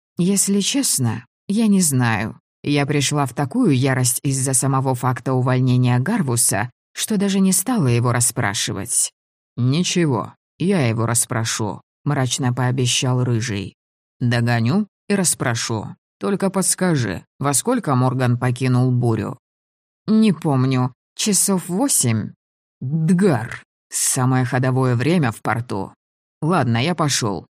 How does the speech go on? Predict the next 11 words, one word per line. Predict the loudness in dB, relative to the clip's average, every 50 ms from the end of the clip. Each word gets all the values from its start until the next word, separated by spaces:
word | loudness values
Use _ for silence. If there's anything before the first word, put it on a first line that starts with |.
| _ _ -4
Попробую | -4 -2 0 0 0 2 2 2 2 2
поймать | 2 2 2 2 2 0 0 0
его | 0 2 2 0
до | 0 0
того, | 0 0 0 0 0
как | 0 -2 -2 0
он | 0 0
сядет | 0 0 0 0 0 0 0 -2 -2
на | -2 -2
корабль». | 0 0 0 2 0 0 -2 -2 -6 -8 -10 -12 _ _ _ _ _ _ _ _ -4
«Стой!» | -2 -2 0 2 2 2 2